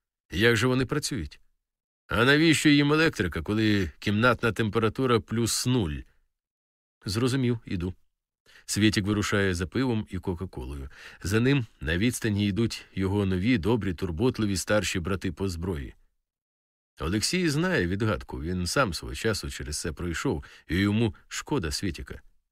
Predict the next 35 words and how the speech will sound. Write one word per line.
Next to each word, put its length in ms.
Але 300
він 200
не 80
може 320
ламати 500
кайф 400
хлопцям, 680
та 120
і 140
Свєтіка 560
треба 340
психологічно 960
гартувати. 680
Свєтік 400
стає 280
на 120
коліно 380
перед 260
одним 280
з 80
холодильників, 760
як 200
солдат 440
перед 240
вічним 420
вогнем, 500
аби 360
не 100
маячити 520
у 100
вікні 360
на 80
очах 360
у 80
снайперів, 600